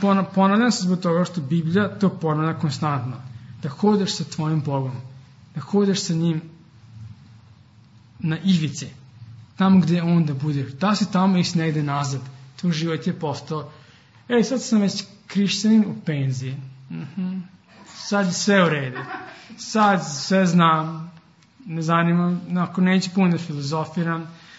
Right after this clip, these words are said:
samo da s-, doći Isus sutra, super je, sve u redu." Bog ima plan za tvoj život ako si u penziji, ako imaš osamdeset pet godina, ako imaš dvanaest godina,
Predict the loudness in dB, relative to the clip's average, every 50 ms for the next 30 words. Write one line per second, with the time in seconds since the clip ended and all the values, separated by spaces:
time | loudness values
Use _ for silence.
0 | -20 -20 -14 -2 0 2 2 4 2 2 0 -2 -4 -8 -10 -12 -14 -14 -14 -16
1 | -16 -12 -6 -4 -2 -2 -2 -2 -2 -2 -2 -2 -2 -4 -6 -10 -10 -12 -4 -2
2 | -2 -2 -2 -2 -4 -4 -4 -6 -8 -10 -10 -8 -8 -8 -6 -4 -4 -2 -2 -2
3 | -2 -2 -4 -4 -6 -10 -12 -12 -6 -4 0 2 2 2 4 4 4 4 4 4
4 | 4 4 4 2 2 0 -4 -6 -8 -14 -20 -20 -20 -20 -20 -20 -20 _ -20 -20
5 | -20 -20 _ _ _ _ 0 4 6 8 8 8 8 8 6 6 4 4 4 6
6 | 4 4 2 2 2 2 4 4 4 2 2 2 -2 -4 -4 -2 0 2 0 2
7 | 2 2 2 4 4 4 2 2 2 2 4 4 4 2 2 -2 -4 -2 0 2
8 | 4 4 4 2 2 -2 0 2 4 4 6 4 4 4 4 4 4 2 2 2
9 | 2 2 4 4 2 2 0 0 2 2 4 4 2 2 2 2 0 0 2 2
10 | 2 2 2 0